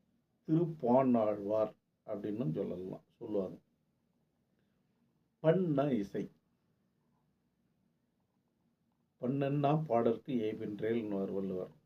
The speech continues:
பண்ண இசை. திருப்பண் ஆழ்வார், ஆழ்வார்கள் வரிசையில் அவர் வந்ததனால ஆழ்வார். ஆக, அவருடைய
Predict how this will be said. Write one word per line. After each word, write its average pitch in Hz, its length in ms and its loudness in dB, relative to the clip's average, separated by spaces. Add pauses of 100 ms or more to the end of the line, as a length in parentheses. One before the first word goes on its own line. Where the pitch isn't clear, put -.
(640)
பண்ண 139 440 -2
இசை. 95 300 -6 (1040)
திருப்பண் 175 720 0
ஆழ்வார், 104 500 -2
ஆழ்வார்கள் 123 600 6
வரிசையில் 107 480 -2
அவர் 101 180 2
வந்ததனால 104 580 0
ஆழ்வார். 98 460 -2 (680)
ஆக, 117 320 2
அவருடைய 107 460 4